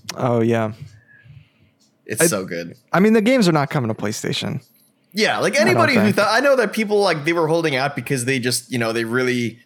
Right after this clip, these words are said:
Speaker 2: they're, they're Sony ponies and they really want these games to come out on PlayStation. But that's not happening. You don't make a seven point five billion dollar investment in a publishing house like Bethesda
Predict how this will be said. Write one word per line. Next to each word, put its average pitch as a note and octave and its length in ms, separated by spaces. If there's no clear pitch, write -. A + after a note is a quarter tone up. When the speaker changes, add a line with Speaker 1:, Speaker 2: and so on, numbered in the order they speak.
Speaker 2:
they're, C#3+ 180
they're C3+ 140
Sony C#3 340
ponies A#2 380
and A2+ 80
they A2 80
really B2+ 280
want A2+ 300
these G#2 180
games A2 260
to - 60
come A2 120
out G2 160
on F#2 60
PlayStation. F#2 720
But A2 300
that's G3+ 260
not G3+ 200
happening. E3+ 420
You B2 100
don't F3 200
make D3+ 180
a C3+ 40
seven D3+ 300
point C3+ 220
five B2+ 420
billion B2+ 300
dollar A#2+ 300
investment G#2+ 480
in G2+ 100
a G2+ 60
publishing G#2+ 420
house F#2 320
like G2 140
Bethesda F#2+ 580